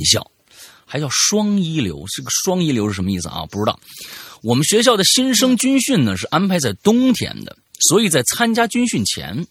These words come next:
我们就认识了许多小伙伴了。但 A 是我高中、大学都在同一学校的小伙伴，所以呢，我们关系很好。哎，那年冬天啊，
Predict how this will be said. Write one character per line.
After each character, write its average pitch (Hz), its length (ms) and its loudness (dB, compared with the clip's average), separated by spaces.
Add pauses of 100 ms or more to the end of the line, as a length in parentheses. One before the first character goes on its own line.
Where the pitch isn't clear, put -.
我 98 140 -6
们 95 140 -4
就 107 120 -2
认 120 360 0
识 - 100 -6
了 87 100 -4
许 92 460 -4
多 175 180 0
小 98 200 0
伙 90 120 -6
伴 90 140 -4 (140)
了。 - 160 -6 (360)
但 127 240 0 (120)
A 190 280 2 (520)
是 - 240 0
我 92 600 -6 (300)
高 202 320 4
中、 202 340 0
大 - 300 -4
学 107 380 -8
都 220 240 -2
在 127 240 0
同 107 340 -8
一 147 140 -2
学 98 180 -6
校 95 160 -4
的 87 140 -10
小 90 200 -6
伙 82 200 -10
伴， - 180 -8 (420)
所 170 280 2
以 165 80 2
呢， 160 120 4 (220)
我 95 160 -8
们 85 180 -10
关 107 240 -2
系 95 140 -2
很 101 240 -6
好。 110 220 -6 (580)
哎， 107 160 -4 (920)
那 160 120 2
年 165 140 2
冬 214 140 2
天 120 160 0
啊， - 120 -12